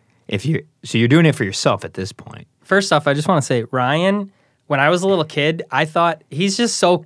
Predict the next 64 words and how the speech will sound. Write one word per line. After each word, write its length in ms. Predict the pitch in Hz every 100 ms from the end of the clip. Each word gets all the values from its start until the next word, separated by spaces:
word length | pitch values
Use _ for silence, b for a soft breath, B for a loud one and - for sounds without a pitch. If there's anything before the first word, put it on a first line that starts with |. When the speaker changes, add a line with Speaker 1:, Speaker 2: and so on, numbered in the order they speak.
| -
Speaker 2:
you 80 | 170
know, 120 | 135
he's 160 | 156
just 160 | 170 185
so 140 | 208 185
cool 560 | - - 143 156 190 170
Speaker 1:
Yeah. 220 | 120 95
Speaker 2:
in 180 | 170 156
general 480 | 143 139 175 196
Speaker 1:
Yeah. 140 | 147 117
Speaker 2:
that 120 | -
I 120 | 175
thought 200 | 190 226 226
he 100 | 226
was, 180 | 202
like, 180 | 185 156
five 380 | - 151 151 151
years 180 | 147 135
older 220 | 135 131
than 200 | 123 117
me. 100 | 175 -
Speaker 1:
<laughs> 40 |
Speaker 2:
And 240 | 220 185 214
he's 140 | 247
not, 240 | 285 277
he's 140 | 226 254
not 160 | 311
a 60 | 240
big 280 | 160 220 160
guy 300 | 175 226 175
or, 120 | 147
like, 120 | 151
Speaker 1:
No. 40 | 196
Speaker 2:
an 40 | 147
old 280 | 165 190
looking 400 | 170 185 190 151
guy. 320 | 127 170 156 120
But 160 | 131
when 140 | 135 160
I 100 | 190
was 160 | 202
probably, 480 | 196 220 202 180 160 B B B B 160
I 40 |
remember 240 | 180 202
the 120 | 190 175
first 280 | 208 202
thing 140 | 208 180
I 60 |
saw 320 | 156 170 165 160
him 80 |
in 160 | 147 135
was 200 | 127 117
the 140 | 127
Sketchy 480 | 117 - 143 123 131
Skate 340 | 117 - 127 120
Shop 200 | 117 113
video. 360 | 110 113 120 -
So 60 |
Speaker 1:
Mm-hmm. 200 | 131 123
Speaker 2:
there 140 | 139 135
was, 180 | 127
you 80 | 143
know, 140 | 135 120
like, 160 | 120